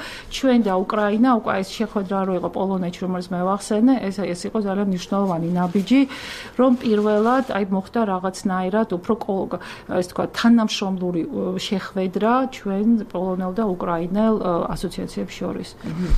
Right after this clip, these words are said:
Speaker 1: და არა მარტო.
Speaker 2: ეკა ჭყონია ჩვენ ჩვენი სტუმარი, თუ კი ახლა შემოგვიერთდით, ე, ვინმე ჩვენი მაყურებლებიდან, ე, ეკა ჭყონია გახლავთ საქართველოს ფსიქიატრთა ასოციაციის თავმჯდომარე და, ე, მინდა, ე, მე-, მა-,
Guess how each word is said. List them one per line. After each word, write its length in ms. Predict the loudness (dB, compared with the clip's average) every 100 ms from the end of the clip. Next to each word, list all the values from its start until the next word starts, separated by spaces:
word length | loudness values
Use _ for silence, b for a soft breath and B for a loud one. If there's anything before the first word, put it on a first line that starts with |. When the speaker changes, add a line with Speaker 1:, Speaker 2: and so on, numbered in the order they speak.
| 4
Speaker 1:
და 120 | 2 2
არა 180 | 2 0
მარტო. 400 | -2 -4 -8 -12 B B B B
Speaker 2:
ეკა 220 | -2 2 2
ჭყონია 480 | 2 4 4 2
ჩვენ 140 | 0 -2
ჩვენი 120 | -4 -6
სტუმარი, 380 | -4 0 0 0
თუ 100 | 0
კი 80 | 2
ახლა 300 | 0 0 -2
შემოგვიერთდით, 800 | 0 0 2 2 2 0 0 0 2
ე, 320 | 4 6 6
ვინმე 300 | 4 4 2 2
ჩვენი 260 | 0 0 0
მაყურებლებიდან, 800 | 0 2 2 4 2 2 2 2 0 B B B B 0
ე, 80 | 4 6 6 4
ეკა 160 | 2 -2
ჭყონია 260 | -2 -2 0 0
გახლავთ 340 | 0 -2 -2 -2
საქართველოს 420 | -4 -2 -2 -4
ფსიქიატრთა 480 | -6 -2 -2 -2 -2 -2
ასოციაციის 560 | -2 -4 -4 -2 -4 -4
თავმჯდომარე 720 | -2 -2 -2 0 2 4 4 2 0 B B -2
და, 120 | 2 4 2
ე, 180 | 2 2 2
მინდა, 560 | 0 0 2 2 4 2 0 -6 -4 2
ე, 160 | 4 4 2 0 -6 -4
მე-, 120 | 0 2
მა-, 200 | 0